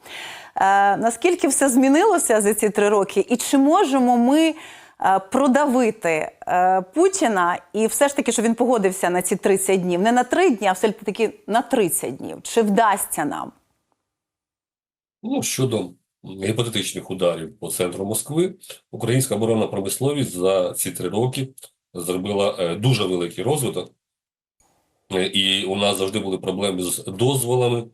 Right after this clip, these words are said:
Speaker 2: е, від західних партнерів на застосування їхньої зброї в глибину території Росії. Частково ці дозволи знімалися, але все одно вони діють. А от із власною зброєю України, е, більш,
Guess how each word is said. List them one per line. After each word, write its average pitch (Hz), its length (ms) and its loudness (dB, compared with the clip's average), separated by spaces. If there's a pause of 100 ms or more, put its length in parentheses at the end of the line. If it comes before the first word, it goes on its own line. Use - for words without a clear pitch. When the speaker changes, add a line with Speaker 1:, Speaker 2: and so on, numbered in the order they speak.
(400)
Speaker 2:
е, 92 180 -2
від 98 340 -6
західних 95 520 -2
партнерів 98 540 -4
на 92 160 -2
застосування 92 580 -2
їхньої 87 400 -8
зброї 85 480 -8 (440)
в 90 160 -4
глибину 95 600 -4
території 95 440 -8
Росії. 95 480 -6 (1160)
Частково 120 420 -2
ці 110 100 -4
дозволи 101 360 -2
знімалися, 143 560 -2
але 104 100 -2
все 98 220 -6
одно 101 160 -4
вони 92 220 -2
діють. 82 420 -12
А 90 60 -2
от 95 200 -6
із 87 140 -6
власною 101 480 0
зброєю 143 560 0 (920)
України, 110 680 0
е, 92 100 -2
більш, 95 480 -6